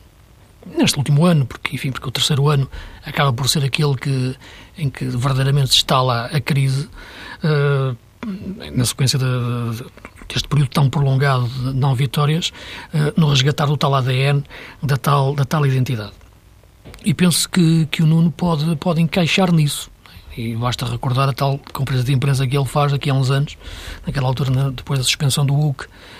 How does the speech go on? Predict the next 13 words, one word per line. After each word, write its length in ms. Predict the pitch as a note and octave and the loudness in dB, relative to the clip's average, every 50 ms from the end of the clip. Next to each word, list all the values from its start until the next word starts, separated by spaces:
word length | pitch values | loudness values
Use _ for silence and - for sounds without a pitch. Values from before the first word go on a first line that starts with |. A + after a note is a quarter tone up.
| - - - | -20 -12 -6
na, 340 | - D3+ C#3+ C3+ C3 C3 C3 | -2 0 0 2 2 2 2
na 160 | C3 C#3 C3+ | 2 0 0
frase 320 | - - D3+ D3+ C#3+ B2+ | 2 2 4 4 4 4
"Somos 340 | - - - D#3 D3 C3+ - | 2 0 2 2 2 2 0
Porto", 420 | - - D#3 D3+ D3 C#3+ - - - | -2 -2 0 0 0 0 -4 -6 -8
que 100 | - - | -2 0
nasce, 360 | C#3+ C#3+ C#3 B2+ - - - | 2 2 2 2 2 0 0
que 100 | - C#3 | 0 0
nasce 260 | C#3+ D#3+ E3 - - | 2 2 2 2 0
a 40 | C#3 | 0
partir 280 | A#2+ D3 C3 - D#3+ | 0 -2 -2 -2 -2
daí. 280 | C#3 B2 A#2+ G#2 G2+ - - - - - - - - - - - - | -2 -2 -2 -4 -6 -10 -16 -20 -14 -10 -8 -8 -8 -10 -16 -8 -2
Agora, 300 | - D#3 E3 D#3 D3 | 0 2 2 2 2